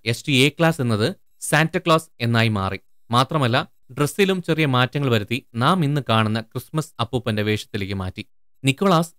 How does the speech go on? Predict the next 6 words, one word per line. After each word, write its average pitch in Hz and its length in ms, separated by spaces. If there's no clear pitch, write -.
ജീവിതത്തിൽ 135 540
സാധാരണയായി 135 580
ചെയ്തു 131 240
വന്ന 123 240
കാര്യം 104 320
ഇപ്പോൾ 113 300